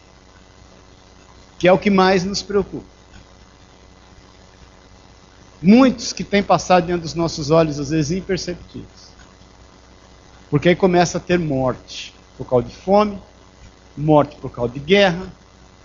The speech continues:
morte por causa de animal que vai tá com fome, que vai tá comendo gente. Falando nisso.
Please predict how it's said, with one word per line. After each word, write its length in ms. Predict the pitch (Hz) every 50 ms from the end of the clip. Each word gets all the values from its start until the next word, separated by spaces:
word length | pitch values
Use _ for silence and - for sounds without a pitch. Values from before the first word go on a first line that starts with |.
| _ _
morte 480 | 147 160 170 165 160 151 135 - - 135
por 180 | - - 147 -
causa 220 | - 147 147 143
de 60 | 165
animal 540 | 170 180 190 185 180 180 180 180 175 165 160
que 120 | - -
vai 140 | 135 147 139
tá 100 | 143 147
com 160 | - - 175
fome, 440 | 151 - 220 214 208 208 214 214 208
que 140 | - - 165
vai 240 | 143 147 147 143 - - - _ _ _
tá 100 | 151 147
comendo 420 | - - 160 156 160 160 156 151
gente. 500 | 131 143 190 214 220 220 - - - - - - _ _ - - - - - - 92 92 92 92 92 92 92 92 92 92 92 92 90 92 - - 92 92 - _ _ _ _ _ _ _ _ - -
Falando 240 | 151 147 143 139 139
nisso. 240 | 127 113 110 101